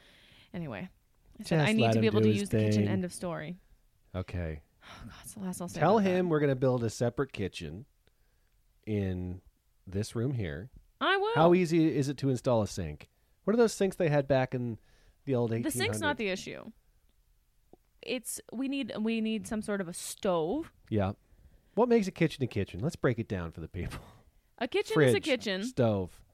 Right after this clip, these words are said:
Speaker 1: Not even a stove,
Speaker 2: pipes.
Speaker 1: because you can have a kitchen with, like, a hot plate, I guess.
Speaker 2: Yeah. You know, you need pipes. To, for, to me, a kitchen is a sink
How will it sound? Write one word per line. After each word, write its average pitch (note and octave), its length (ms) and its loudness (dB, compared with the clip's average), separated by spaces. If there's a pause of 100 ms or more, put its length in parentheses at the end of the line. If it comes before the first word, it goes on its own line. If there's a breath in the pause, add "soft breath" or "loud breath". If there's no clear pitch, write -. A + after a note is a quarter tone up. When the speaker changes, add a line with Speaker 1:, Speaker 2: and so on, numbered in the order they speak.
(240)
Speaker 1:
Not E4 200 -2
even G4+ 160 0
a D#4+ 120 2
stove, - 40 2 (140)
Speaker 2:
pipes. - 40 -4
Speaker 1:
because A#3 200 -6
you B3 60 -8
can C4+ 100 -4
have C4+ 120 -4
a C4 40 -6
kitchen A3+ 300 -6
with, F#3+ 120 -6
like, D#3+ 100 -6
a D#3 40 -4
hot D#3 240 -10
plate, - 220 -12
I A#1 80 -12
guess. - 380 -16 (200)
Speaker 2:
Yeah. F#2 320 0 (460)
You D3 100 0
know, E3 80 6
you E3+ 140 6
need E3 140 4
pipes. - 400 0 (600)
To, C3 80 0
for, C#3 120 -2
to C#3+ 160 0
me, F3+ 140 6
a E3 60 6
kitchen C#3 440 2
is A2 560 -2 (140)
a G#2 180 -2
sink B2+ 520 -4